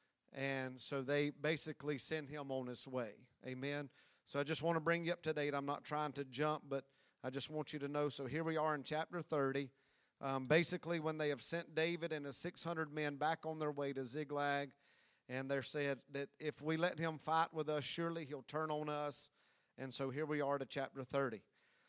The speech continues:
And it came to pass when David and his men were come to Ziklag on the third day, that the Amalekites had invaded the south, and Ziklag, and smitten Ziklag, and burned it with fire.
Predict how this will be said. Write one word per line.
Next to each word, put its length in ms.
And 140
it 100
came 280
to 60
pass 440
when 200
David 400
and 140
his 240
men 300
were 120
come 260
to 140
Ziklag 640
on 100
the 100
third 360
day, 340
that 220
the 140
Amalekites 720
had 160
invaded 480
the 80
south, 640
and 180
Ziklag, 640
and 160
smitten 540
Ziklag, 580
and 200
burned 520
it 140
with 160
fire. 380